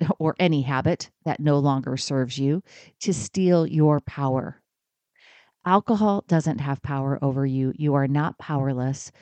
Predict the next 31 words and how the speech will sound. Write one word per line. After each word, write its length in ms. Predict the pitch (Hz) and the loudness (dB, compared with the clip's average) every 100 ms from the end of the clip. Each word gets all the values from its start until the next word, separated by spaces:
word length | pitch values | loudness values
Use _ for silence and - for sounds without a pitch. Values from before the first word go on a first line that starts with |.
| _ - | _ 0
You 180 | 160 | 2
are 100 | 147 | 2
capable 580 | 131 - 180 180 160 139 | 0 -4 0 0 0 -2
of 160 | - 147 | -2 -4
changing 440 | - 151 143 143 | -4 -2 -2 0
your 100 | 139 | -2
relationship 560 | 135 135 135 147 - 131 | -2 -4 -6 -6 -8 -6
with 160 | 143 - | -8 -6
alcohol, 580 | 135 127 135 131 127 - - - - | -8 -6 -4 -4 -6 -10 -20 -14 -4
and 200 | 151 - | -2 2
don't 280 | 151 160 - _ - | 0 0 -14 _ -4
waste 380 | 143 139 - - | -2 -2 -6 -8
another 380 | 135 131 160 160 | -4 -2 -2 -2
day 380 | 151 131 120 - - | -2 -2 -6 -10 -8
believing 400 | 170 135 135 131 | -6 -4 -4 -4
otherwise. 680 | 123 117 - 113 - - - - _ _ _ _ - | -6 -8 -8 -10 -12 -16 -20 -20 _ _ _ _ -4
So 280 | 156 131 - - - | 0 0 -2 -14 -4
that 200 | 147 - | -4 -2
was 140 | 147 | -2
number 240 | 147 139 | 0 0
one 280 | 135 143 143 | 0 0 -2
for 180 | - 147 | -4 -6
me. 300 | 127 120 123 _ _ - | -4 -2 -4 _ _ -4
Alcohol, 720 | 135 - 143 - 135 127 - | -4 -2 -6 -4 -2 -2 -4
my 120 | 135 131 | -6 -2
daily 280 | 147 143 | 0 -2
drinking 340 | 139 139 135 131 | -2 -4 -6 -8
habit 300 | 131 127 - | -6 -8 -8
cost 320 | - 120 - | -10 -12 -8
me 220 | 139 123 - _ _ _ _ | -6 -6 -8 _ _ _ _
power. 380 | - - - | -8 -8 -8